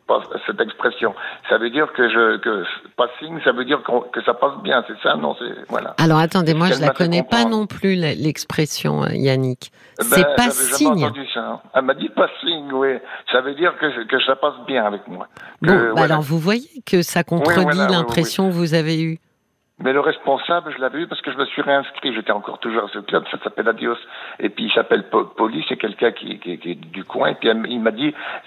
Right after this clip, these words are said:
Speaker 1: Ça va, tu t'es senti, tu te sentais bien ? » Mais il
Speaker 2: Alors,
Speaker 1: m'a dit
Speaker 2: qu'est-ce que vous
Speaker 1: plusieurs
Speaker 2: lui
Speaker 1: fois
Speaker 2: avez
Speaker 1: qu'en
Speaker 2: dit ?
Speaker 1: partant, je dis, « Ben oui, tu peux revenir ou tu peux m'appeler quand tu veux. » Il m'a dit, « Voilà, mais tu peux revenir. »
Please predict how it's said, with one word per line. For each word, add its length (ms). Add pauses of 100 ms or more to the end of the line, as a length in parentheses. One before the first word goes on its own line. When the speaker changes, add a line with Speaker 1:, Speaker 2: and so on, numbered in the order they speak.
(120)
Speaker 1:
Ça 80
va, 220
tu 100
t'es 180
senti, 240 (160)
tu 140
te 80
sentais 260
bien ? » 420
Mais 140
il 60
Speaker 2:
Alors, 120
Speaker 1:
m'a 40
dit 60
Speaker 2:
qu'est-ce 160
que 80
vous 140
Speaker 1:
plusieurs 200
Speaker 2:
lui 100
Speaker 1:
fois 60
Speaker 2:
avez 80
Speaker 1:
qu'en 120
Speaker 2:
dit ? 40
Speaker 1:
partant, 220
je 60
dis, « 100
Ben 180
oui, 160 (300)
tu 100
peux 140
revenir 480
ou 40
tu 120
peux 100
m'appeler 320
quand 140
tu 140
veux. » 280
Il 60
m'a 100
dit, « 200
Voilà, 260
mais 100
tu 140
peux 100
revenir. » 380